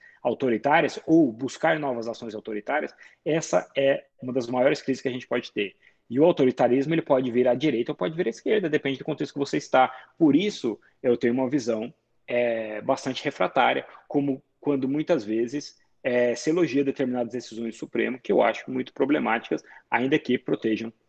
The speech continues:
determinada minoria. Aí, <clears throat> o que que eu fiz? É, ten-, apresentando mais ou menos essa minha visão, né,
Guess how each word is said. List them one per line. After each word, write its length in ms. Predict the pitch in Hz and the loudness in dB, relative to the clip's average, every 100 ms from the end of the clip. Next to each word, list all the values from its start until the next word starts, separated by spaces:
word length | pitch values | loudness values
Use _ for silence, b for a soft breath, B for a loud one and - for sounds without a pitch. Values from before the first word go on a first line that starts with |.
| _ | _
determinada 460 | 113 117 117 117 | 0 0 0 0
minoria. 440 | 117 123 139 110 - b b b _ | -2 -2 -2 -2 -4 b b b _
Aí, 340 | - 233 262 - _ | 2 4 4 -2 _
<clears throat> 400 | - 214 175 170 | -10 0 0 0
o 60 | 170 | 0
que 100 | 220 | 4
que 80 | 220 | 4
eu 80 | |
fiz? 320 | 185 110 - - _ _ _ _ _ _ _ _ _ _ - B B _ | 4 0 -2 -16 _ _ _ _ _ _ _ _ _ _ -18 B B _
É, 480 | 135 135 135 143 - _ _ _ _ | 6 8 6 4 0 _ _ _ _
ten-, 180 | 226 240 | 0 0
apresentando 480 | 185 180 175 170 208 | -2 -2 -2 -2 -2
mais 140 | 202 | -2
ou 40 | 160 | -4
menos 120 | 151 | -4
essa 160 | 147 151 | -6 -6
minha 140 | 143 | -6
visão, 360 | 131 107 135 202 | -6 -2 -4 -2
né, 220 | 135 | -8